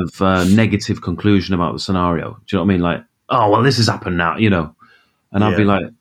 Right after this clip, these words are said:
Speaker 1: I'd just jump to the kind of really worst case scenario about what's happening to me. I wouldn't have any, there'd be no kind of thing in the back of my head, "Is this a joke?" I'd be like,
Speaker 2: Yeah,
Speaker 1: "No, of
Speaker 2: yeah,
Speaker 1: course
Speaker 2: yeah.
Speaker 1: it's happened
Speaker 2: Oh,
Speaker 1: to me.
Speaker 2: no,
Speaker 1: Of course
Speaker 2: yeah,
Speaker 1: it
Speaker 2: yeah,
Speaker 1: has.
Speaker 2: no, me too.
Speaker 1: Of course it has." And then I, I would probably, you know, react really badly just saying, 'cause it'd be one thing after the other.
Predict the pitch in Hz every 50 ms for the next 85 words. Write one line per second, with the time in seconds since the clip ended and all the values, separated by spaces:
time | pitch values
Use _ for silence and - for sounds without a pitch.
0 | _ - 98 110 104 113 104 - - 120 113 107 101 - - 110 98 95 92 -
1 | 101 95 92 87 78 - - - 87 101 110 107 104 98 98 90 87 101 104 101
2 | 98 95 - - - 101 95 90 - - - 92 90 90 90 87 87 85 85 82
3 | 78 90 87 78 78 78 - - 87 - 95 95 92 87 - 95 101 104 110 107
4 | 104 110 110 107 107 104 110 98 107 104 104 104 98 90 - _ _ _ _ _
5 | _ - 98 117 113 120 131 127 120 117 113 - - 104 98 90 80 - _ -
6 | 113 107 101 95 85 87 - - 98 90 95 95 87 80 101 113 113 - 113 110
7 | 120 113 90 - - _ _ _ _ _ _ _ - 85 98 98 90 - - 110
8 | 107 98 95 87 85 113 113 107 87 82 78 95 82 90 95 143 151 143 143 135
9 | 117 110 107 107 139 139 - 135 117 107 104 98 104 98 92 95 107 104 104 -
10 | 101 92 92 139 143 117 - 87 113 110 98 - - _ _ _ _ _ _ _
11 | _ - 104 110 110 113 113 107 - - - 98 117 120 117 117 127 107 110 87
12 | 80 110 101 90 85 85 82 92 104 104 101 98 - - 98 92 87 78 95 85
13 | 76 92 92 87 - - 101 92 87 85 80 - 92 92 98 92 104 104 117 120
14 | 110 101 113 107 95 85 - - 90 85 87 87 92 90 82 -